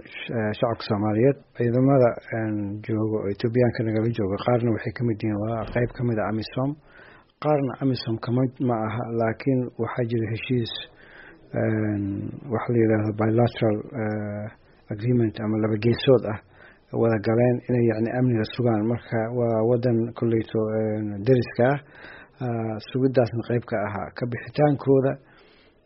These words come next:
eh, dee siyaabo badan baa keeni karta oo ay ka mid tahay, yacni, in waa dhici kartaa in, yacni, dhibka waddankooda ka jiro inuu sabab ka yahay. Waa dhici kartaa in awood darro dhaqaalo ay meesha ku sii joogaan xitaa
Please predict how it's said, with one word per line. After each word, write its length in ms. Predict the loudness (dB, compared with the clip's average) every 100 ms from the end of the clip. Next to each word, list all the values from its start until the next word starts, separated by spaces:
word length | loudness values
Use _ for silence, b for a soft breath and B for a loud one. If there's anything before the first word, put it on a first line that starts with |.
| -16
eh, 440 | -10 -6 -6 -6 -4
dee 220 | 0 0
siyaabo 320 | 0 2 2
badan 220 | 2 0 0
baa 140 | -2
keeni 260 | 0 0 -2
karta 320 | -6 -6 -4
oo 800 | -2 0 0 0 -2 -4 -6 -10 -4
ay 140 | -2
ka 120 | 2
mid 160 | 2 2
tahay, 220 | 2 4
yacni, 280 | 4 4 2
in 160 | 4 2 0 -6 -20 -14
waa 160 | -4 -2
dhici 180 | -2 -4
kartaa 240 | -2 0
in, 120 | 2 2
yacni, 280 | 0 0 0
dhibka 260 | 0 0
waddankooda 400 | 2 2 2 0
ka 100 | 0 0
jiro 180 | 0
inuu 340 | 2 2 2 -2
sabab 280 | -2 -2 2
ka 100 | 2
yahay. 240 | 2 0 -6 B B B
Waa 160 | B -2
dhici 220 | 2 2
kartaa 220 | 2 0 0
in 100 | 2
awood 280 | 4 4 2
darro 260 | 0 -2
dhaqaalo 500 | 0 0 0 0 0 0
ay 140 | 0
meesha 240 | 0 -2
ku 100 | -8
sii 200 | -10 -6 -2
joogaan 360 | 0 2 2
xitaa 320 | 0 -10 -12